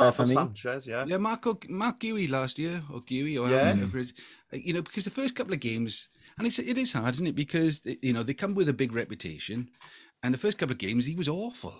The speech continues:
Speaker 3: I mean, I'm not sure if you remember, he just couldn't pass
Speaker 2: I
Speaker 3: the
Speaker 2: remember,
Speaker 3: ball.
Speaker 2: yeah.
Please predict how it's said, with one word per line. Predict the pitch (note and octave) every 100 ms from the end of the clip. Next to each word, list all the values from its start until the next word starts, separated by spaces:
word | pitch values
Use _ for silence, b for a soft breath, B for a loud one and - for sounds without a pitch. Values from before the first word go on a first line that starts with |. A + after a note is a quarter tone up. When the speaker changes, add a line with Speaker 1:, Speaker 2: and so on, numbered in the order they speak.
| _ _ B2+
Speaker 3:
I |
mean, | F3
I'm | F#3
not | G3
sure | D#3
if | B2+
you | A#2
remember, | G#2+ C#3 E3
he | G3
just | E3 F#3
couldn't | D#3+ D3
pass | C#3 C#3
Speaker 2:
I | A2
Speaker 3:
the | -
Speaker 2:
remember, | D3 F#3+ A#3+
Speaker 3:
ball. | A#2
Speaker 2:
yeah. | G#2 A#2